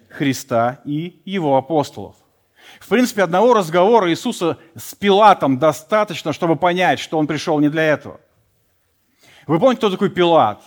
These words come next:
Властолюбивый, жестокий и беспринципный человек. Давайте послушаем их диалог. Иоанна, девятнадцатая глава. Пилат говорит ему:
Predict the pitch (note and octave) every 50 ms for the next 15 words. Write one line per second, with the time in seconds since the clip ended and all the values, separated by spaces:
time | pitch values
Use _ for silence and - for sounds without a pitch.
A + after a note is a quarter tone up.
0 | _ _ _ _ _ _ _ _ _ - G2+ G2+ A2+ C#3+ D#3 D#3+ D3 - - F3
1 | E3+ E3+ D#3 G3 A3 A#3 A#3 A3 G#3+ F#3+ D#3+ - _ _ _ _ _ _ - A#2+
2 | A2 A2+ E3 E3+ - - - - F#3+ F#3 F#3 F3+ - G#3 G#3+ - - B3 F#3+ F3+
3 | G#3+ G3+ - G#3 F#3+ F3+ E3+ - - E3+ C3+ - D3+ C#3 - - C#3 C3+ C3 B2+
4 | A2 - - _ _ _ _ _ _ _ _ _ _ _ _ _ - F#3 F3 E3
5 | E3 D#3 - F#3 E3 - - D3+ D3 C3 - - - _ _ _ _ _ _ _
6 | _ _ B2+ B2+ B2+ D3 C#3 C3+ C3+ C#3+ C#3 B2+ - - - - _ _ _ _
7 | _ _ _ _ _ _ _ _ _ _ _ _ _ _ _ _ _ - - _
8 | _ _ _ _ _ _ - E3 D3+ C#3+ C#3+ C#3 C3+ C#3 C#3 C3+ C#3+ B2+ B2 -
9 | - B2 A#2+ A2+ A#2+ B2 A2+ G#2 F#2 - _ _ _ _ _ _ _ _ _ _
10 | _ _ _ _ _ _ _ _ _ _ _ _ _ _ _ _ _ _ _ _
11 | _ _ _ - _ _ _ _ _ _ _ _ _ _ _ _ _ _ - D#3+
12 | E3 F3+ F3 D#3+ D#3 F3 E3+ F3 F3 E3+ - C#3+ B2 A#2 G#2+ F#2+